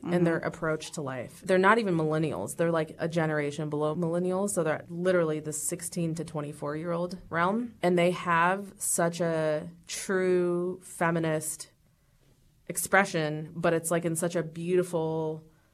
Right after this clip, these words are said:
Speaker 1: expressive, creative format that I thought was awesome.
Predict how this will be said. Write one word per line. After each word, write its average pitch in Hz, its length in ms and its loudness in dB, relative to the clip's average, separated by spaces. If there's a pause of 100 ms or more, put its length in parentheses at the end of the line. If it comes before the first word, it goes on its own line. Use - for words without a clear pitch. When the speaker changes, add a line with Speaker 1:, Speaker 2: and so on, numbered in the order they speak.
(720)
Speaker 1:
expressive, 175 580 2
creative 170 380 0
format 175 480 -2
that 165 180 0
I 156 140 2
thought 156 520 0
was 151 720 -2 (320)
awesome. 143 520 -8